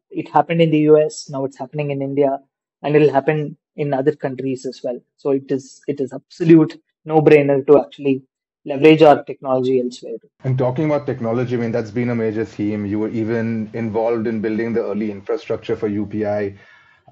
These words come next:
Speaker 2: How, how is this technology innovating, you know, with B N P L and credit on U P I now coming up?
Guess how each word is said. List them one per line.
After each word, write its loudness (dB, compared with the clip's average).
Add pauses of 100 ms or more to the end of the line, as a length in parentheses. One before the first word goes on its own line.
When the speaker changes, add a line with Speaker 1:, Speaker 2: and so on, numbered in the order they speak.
(160)
Speaker 2:
How, -8
how -4
is -4
this -6
technology -4
innovating, -4
you -6
know, -4
with -8
B -2
N -4
P -4
L -4
and -8
credit -4
on -2
U -4
P -4
I -2
now -6
coming -6
up? -10